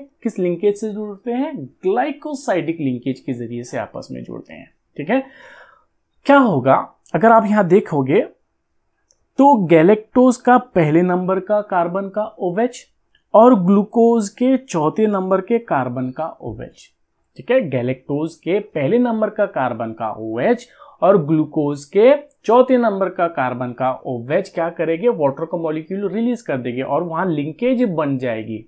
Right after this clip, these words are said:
ग्लूकोज और गैलेक्टोज के दरमियान। उस लिंकेज को हम कौन सी लिंकेज कहेंगे? वन फ़ोर ग्लाइकोसाइडिक लिंकेज कहेंगे,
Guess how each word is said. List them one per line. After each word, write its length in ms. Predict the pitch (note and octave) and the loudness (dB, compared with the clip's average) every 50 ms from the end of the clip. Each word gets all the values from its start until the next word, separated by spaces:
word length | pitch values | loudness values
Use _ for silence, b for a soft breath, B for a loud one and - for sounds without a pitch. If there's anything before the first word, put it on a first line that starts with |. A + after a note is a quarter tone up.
| - | -8
ग्लूकोज 460 | C3+ C3 C3+ C3 - E3 F3+ F#3 F#3 | -6 -6 -6 -4 -2 -2 0 0 -2
और 220 | F3 D#3 E3 - A3+ | -2 0 0 0 0
गैलेक्टोज 460 | G3+ A3 A3 G#3+ - - F#3 E3+ E3+ | -2 -2 -4 -4 -4 -4 -6 -6 -6
के 100 | - C3+ | -4 -6
दरमियान। 360 | B2+ A#2 A#2+ A#2+ A#2 A2 A2 - B B B B B B B B B B B - | -6 -4 -6 -6 -8 -8 -12 -14 B B B B B B B B B B B -2
उस 160 | D4 C#4 C#4+ | 0 2 2
लिंकेज 460 | A#3 A3 A3 G#3 G#3 - A#3 A3+ A#3 | 2 2 2 0 0 0 0 -2 -2
को 100 | - G#3 | -4 -6
हम 140 | F#3 D#3+ D#3+ | -6 -6 -6
कौन 220 | - - C#3+ C#3+ | -6 -6 -4 -4
सी 140 | C#3 C#3+ D3+ | -4 -4 -6
लिंकेज 440 | D3 D3 C#3+ C#3 C#3+ D3 C#3 C#3 - | -6 -6 -6 -6 -4 -4 -4 -4 -6
कहेंगे? 680 | - C#3+ B2+ B2 B2 A#2+ B2 A#2+ C3 C#3+ G3 B3 C4 | -10 -12 -10 -10 -10 -10 -10 -6 -4 -2 0 0 0
वन 600 | G#3 C3+ A2 G#2+ G#2+ A2 A#2 D#3 G#3+ A#3+ B3 B3+ B3+ | 0 -2 -6 -8 -10 -6 -4 -2 0 2 2 2 0
फ़ोर 440 | B3+ - C4 C4 C4+ C#4 C4+ A3 F3+ | -2 -2 -2 0 0 2 0 0 -2
ग्लाइकोसाइडिक 960 | G3 G3 F#3 F#3 F3+ F3+ - F#3 F3+ F3+ F3+ - C3+ B2+ A#2+ A#2+ C3 A#2 - | -2 -2 -2 -2 -4 -4 -6 -6 -6 -6 -8 -8 -8 -8 -8 -8 -10 -10 -10
लिंकेज 460 | A#2 A2 G#2+ G#2 - - A#2+ - - | -10 -14 -14 -16 -18 -18 -18 -18 -20
कहेंगे, 380 | _ - - - _ _ _ | _ -20 -20 -20 _ _ _